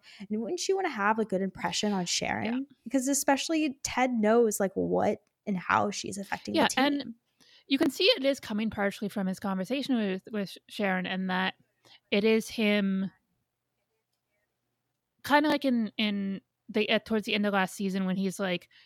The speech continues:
Speaker 2: "It's all just in, you know, like, building these men and how you play the game." And, and Coach Beard finally snaps at him and goes, "No, winning matters." And so you can see this as a continuation of that, of him, you know, doing something that in terms of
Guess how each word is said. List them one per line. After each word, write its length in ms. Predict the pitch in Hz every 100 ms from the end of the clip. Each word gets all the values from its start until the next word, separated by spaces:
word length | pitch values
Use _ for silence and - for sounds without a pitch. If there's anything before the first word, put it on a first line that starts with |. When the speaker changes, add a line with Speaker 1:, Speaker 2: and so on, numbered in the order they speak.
| -
Speaker 2:
"It's 140 | 233
all 340 | 233 247 247 247
just 300 | 254 - 254
in, 160 | 240
you 80 | 240
know, 240 | 233 247
like, 300 | 247 240 208
building 280 | 233 247 262
these 220 | 247 247
men 260 | 254 269 226
and 80 | 196
how 140 | 208
you 160 | 220 226
play 260 | - 247
the 80 | 240
game." 320 | 233 269 233
And, 320 | 190 185 180 -
and 260 | 185 175 -
Coach 260 | 208 -
Beard 240 | 196 185 -
finally 300 | 185 170 165
snaps 460 | - 185 196 -
at 80 | 190
him 100 | 180
and 100 | 180
goes, 280 | 180 175 - 254
"No, 280 | 294 220
winning 380 | 214 233 214 185
matters." 720 | 214 254 220 170 - 233 - - _ _ _ - -
And 140 | 233 220
so 340 | 233 226 214
you 80 | 233
can 100 | 240
see 140 | 247 320
this 180 | 302
as 100 | 220
a 60 | 220
continuation 640 | 208 190 202 196 185 -
of 100 | 180 226
that, 260 | 262 240
of 100 | 208
him, 520 | 202 190 185 175 175 - _ _ -
you 80 | 196
know, 120 | 175
doing 280 | 170 240 247
something 440 | 233 196 202 185
that 260 | 180 175 202
in 100 | 185
terms 380 | - 208 202 190
of 340 | 175 175